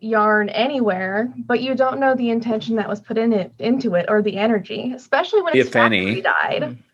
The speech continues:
Speaker 1: I mean,
Speaker 3: Mm-hmm.
Speaker 1: so being able to dye yarn with intention, especially, um, like our Greek god series we did,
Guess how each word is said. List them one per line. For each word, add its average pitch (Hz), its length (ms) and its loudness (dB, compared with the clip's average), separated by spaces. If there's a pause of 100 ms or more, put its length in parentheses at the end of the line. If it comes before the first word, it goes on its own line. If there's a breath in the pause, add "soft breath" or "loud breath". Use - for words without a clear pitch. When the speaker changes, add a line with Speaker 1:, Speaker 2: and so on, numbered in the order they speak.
(520)
Speaker 1:
I - 40 -4
mean, 226 340 2
Speaker 3:
Mm-hmm. 214 640 -4
Speaker 1:
so 240 480 0
being 247 280 -2
able 277 280 0
to 240 320 -2 (140)
dye 233 300 0
yarn 240 400 2
with 233 180 0
intention, 214 800 -4 (460)
especially, 330 800 0
um, 226 520 0
like 220 180 -2
our 226 160 2
Greek 262 380 -6
god 214 360 0
series 285 440 -6
we 311 140 -12
did, 330 280 -2